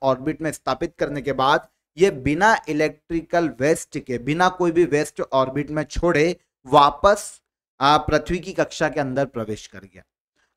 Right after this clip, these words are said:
अब इससे in future ये फायदा होगा कि इसरो अगर कोई भी प्रोजेक्ट अब लॉन्च करता है, तो वो बिना वेस्ट को ऑर्बिट में छोड़े वापस अपने व्हीकल को पृथ्वी पर ला सकता है।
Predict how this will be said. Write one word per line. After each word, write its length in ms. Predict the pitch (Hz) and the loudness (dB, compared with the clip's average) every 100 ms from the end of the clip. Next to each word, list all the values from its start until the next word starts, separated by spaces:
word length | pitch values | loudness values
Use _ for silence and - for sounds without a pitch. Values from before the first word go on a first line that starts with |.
| - | 2
अब 500 | 160 - 180 226 - | 4 4 2 0 0
इससे 640 | 151 - - 190 202 202 - _ 202 | -6 -6 -2 0 0 -2 -8 _ -4
in 140 | 233 | -4
future 380 | 226 196 208 202 | -2 -2 0 0
ये 120 | 190 | 0
फायदा 340 | 190 160 156 | 0 0 2
होगा 240 | 160 147 160 | 2 4 2
कि 160 | 156 175 - | 0 -6 -8
इसरो 340 | 131 - 170 | -8 -2 -2
अगर 400 | 180 143 143 160 | 0 -2 0 0
कोई 360 | 160 - 143 143 | -2 -4 -2 -2
भी 180 | 156 | -4
प्रोजेक्ट 480 | 202 170 135 151 - | -4 -4 -2 -4 -2
अब 100 | 147 | -4
लॉन्च 320 | 139 127 143 | 0 0 -2
करता 360 | - 131 120 143 | -6 -10 -8 -4
है, 240 | 160 214 _ _ _ | -4 -4 _ _ _
तो 60 | 175 | 0
वो 140 | 185 | 2
बिना 460 | 180 120 135 170 202 | 0 -2 -4 0 0
वेस्ट 460 | 143 151 156 - | 2 0 0 -6
को 520 | 160 - 156 170 185 - _ | -16 -4 0 0 -2 -12 _
ऑर्बिट 420 | 135 139 139 156 156 | 0 0 0 -4 -4
में 120 | 156 | -8
छोड़े 560 | - 160 156 147 165 - _ - | -4 0 2 2 0 -4 _ 0
वापस 460 | 139 143 180 185 - | 2 2 0 -4 -6
अपने 500 | 220 - 147 156 165 - | -10 -6 -2 -2 -2 -10
व्हीकल 520 | 113 131 - 165 165 | -12 -10 -4 -2 -2
को 240 | 165 - | -2 -4
पृथ्वी 400 | 170 135 117 123 | -4 -6 -8 -12
पर 140 | 110 120 | -10 -8
ला 180 | 107 90 | -8 -10
सकता 420 | - 92 _ | -14 -20 _
है। 100 | 95 | -20